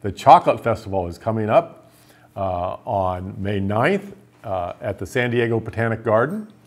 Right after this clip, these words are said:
And you can, uh, so that's May ninth from ten to four. And you can give them a call at seven six oh, four three six, three oh three six for more information about that.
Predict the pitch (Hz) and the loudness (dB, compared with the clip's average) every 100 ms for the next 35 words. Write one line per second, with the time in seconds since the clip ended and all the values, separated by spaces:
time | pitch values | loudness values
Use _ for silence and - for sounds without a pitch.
0 | - _ _ - 107 95 90 90 87 87 | -20 _ _ -14 -6 -6 -6 -8 -10 -14
1 | - 110 107 104 92 98 - 95 95 - | -10 -6 -4 -4 -4 -10 -12 -14 -14 -12
2 | - 110 110 113 127 120 147 190 - 95 | -4 -4 0 0 2 2 2 -2 -6 -8
3 | 92 - 131 131 113 120 107 135 208 - | -8 -4 -4 -4 -4 0 2 2 0 -10
4 | - - _ 107 98 101 101 113 120 107 | -20 -20 _ -8 -6 -6 -2 -2 -2 -2
5 | - 117 156 143 - 113 104 98 110 - | 4 6 6 2 -2 -4 -4 -4 -8 -4
6 | 113 131 185 - 98 98 - 101 95 156 | -2 -2 -4 -8 -6 -6 -4 -6 -6 -6
7 | 165 - - 120 135 - 110 101 - 131 | -8 -14 -12 -4 -4 -2 -4 -6 -4 -2
8 | 160 - 131 185 - - _ _ - - | -2 -2 -4 -6 -14 -20 _ _ -20 -20
9 | _ - 107 113 123 120 110 120 120 123 | _ -8 -2 4 4 4 2 0 0 0
10 | 117 123 123 139 170 202 - | 4 4 6 6 6 4 -6